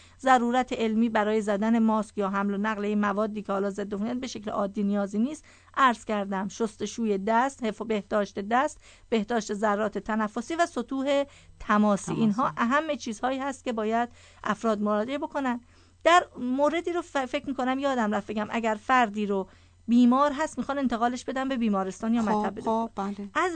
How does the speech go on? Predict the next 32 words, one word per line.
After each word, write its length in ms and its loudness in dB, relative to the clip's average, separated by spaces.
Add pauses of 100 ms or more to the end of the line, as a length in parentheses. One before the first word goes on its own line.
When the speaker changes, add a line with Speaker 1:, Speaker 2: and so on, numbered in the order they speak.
Speaker 1:
وسایل 520 0
عمومی 460 2
استفاده 460 -4
نکنن. 560 -2
یعنی 200 0
اگر 160 0
Speaker 2:
آها. 140 -2
Speaker 1:
خانواده‌ای 640 0 (240)
فرد 380 6
بیماری 500 4
داره 200 -2
سعی 300 0
بکنه 300 -4
با 100 -2
تاکسی 420 0
هایی 140 2
که 120 -6
سو-، 360 -4
عمومی 480 6
هست 200 -4
این 100 -6
رو 60 -2
بیمار 320 2
رو 80 -2
به 160 -2 (320)
مرکز 400 2
بهداشتی 420 -2
درمانی 420 0
یا 120 2
بیمارستان 500 0
انتقال 400 -2
نده، 200 -8